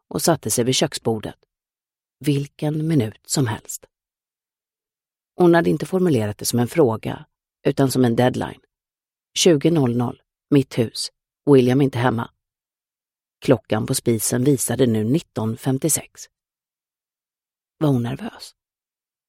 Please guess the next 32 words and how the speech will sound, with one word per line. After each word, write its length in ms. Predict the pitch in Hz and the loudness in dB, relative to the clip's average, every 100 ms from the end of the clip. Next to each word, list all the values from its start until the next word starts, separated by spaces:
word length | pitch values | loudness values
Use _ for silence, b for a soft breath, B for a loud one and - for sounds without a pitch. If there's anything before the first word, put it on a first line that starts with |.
| _ | _
Hon 140 | 180 147 | 0 0
visste 240 | 131 - | -2 -8
inte 140 | 160 | -8
riktigt 300 | - - 90 | -8 -6 -10
själv. 260 | - - - _ b b b b b _ - | -10 -14 -16 _ b b b b b _ -8
Känslan 680 | - 147 123 - 123 117 | 2 4 2 0 -2 -2
som 200 | 113 120 | 0 -2
fyllde 300 | 120 175 113 | 0 0 0
hennes 260 | 113 131 135 | 0 0 -2
kropp 300 | - 110 - | -2 -4 -2
med 140 | 120 | -2
en 120 | 107 107 | -2 -4
stadig 520 | - 180 113 123 - | -2 0 0 -2 -4
ström 380 | - 117 110 110 | -4 -4 -2 -4
av 140 | 110 | -4
adrenalin 680 | 113 117 120 131 120 101 120 b b b - | -6 -4 0 0 0 -4 -10 b b b -2
måste 360 | 170 - 127 | 0 0 -2
vara 260 | 117 139 110 | 0 0 0
nervositet. 680 | 110 110 123 151 - - - _ _ _ _ _ | -2 -2 -4 -4 -8 -12 -16 _ _ _ _ _
Men 180 | - 165 | -2 0
det 80 | 156 | 0
kändes 460 | - - 120 139 - | -4 -4 -4 -4 -4
inte 180 | - | -6
så. 240 | - - - _ _ _ _ _ _ _ | -8 -8 -14 _ _ _ _ _ _ _
Det 80 | - | -2
kändes 420 | 131 185 131 104 | 0 2 0 -2
som 100 | - | -2
om 80 | 113 | 0
det 100 | 117 | 0
sprakade 720 | - - 180 165 104 - 104 | -2 -4 -2 -4 -6 -10 -4
under 200 | 120 143 | 0 0
huden. 360 | 131 117 - - | 2 -2 -4 -16